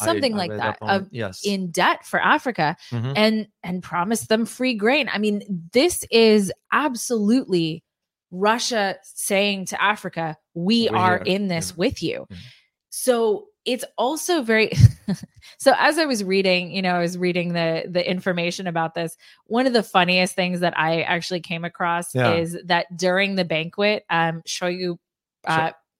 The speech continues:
Speaker 2: present, uh, he praised the North Korean military
Speaker 1: Uh-huh.
Speaker 2: as the most powerful in the world. So, uh, you know, there's some interesting, uh,
Speaker 1: Dynamics for that.
Speaker 2: dynamics
Speaker 1: Yeah.
Speaker 2: that are happening there, and some,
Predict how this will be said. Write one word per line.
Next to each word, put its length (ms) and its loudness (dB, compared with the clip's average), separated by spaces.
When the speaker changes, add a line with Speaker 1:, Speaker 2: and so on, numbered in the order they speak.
Speaker 2:
present, 500 -2
uh, 320 2
he 140 -10
praised 420 0
the 80 -2
North 280 -4
Korean 300 -4
military 640 -2
Speaker 1:
Uh-huh. 220 2
Speaker 2:
as 200 2
the 260 0
most 480 -2
powerful 600 2
in 140 -4
the 80 -2
world. 460 0
So, 360 6
uh, 60 0
you 180 2
know, 220 4
there's 260 2
some 180 -2
interesting, 960 -2
uh, 120 -2
Speaker 1:
Dynamics 540 -2
for 120 -4
that. 20 4
Speaker 2:
dynamics 680 4
Speaker 1:
Yeah. 40 -4
Speaker 2:
that 100 2
are 140 2
happening 480 4
there, 340 -2
and 220 -6
some, 440 -6